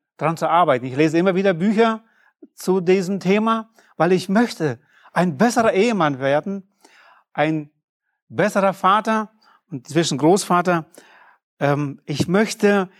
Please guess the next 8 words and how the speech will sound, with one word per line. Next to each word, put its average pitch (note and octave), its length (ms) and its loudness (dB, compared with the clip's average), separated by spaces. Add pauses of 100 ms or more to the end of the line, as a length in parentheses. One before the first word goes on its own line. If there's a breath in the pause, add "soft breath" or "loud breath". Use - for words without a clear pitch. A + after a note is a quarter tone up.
(200 soft breath)
diese F#3 380 2
Liebe G3 340 2
Christi G#3+ 420 -4
zur F3 160 -2
Gemeinde E3 680 2 (160 soft breath)
reflektieren. D3+ 960 -4 (480 soft breath)
Und C#3+ 260 -4
da D#3 340 0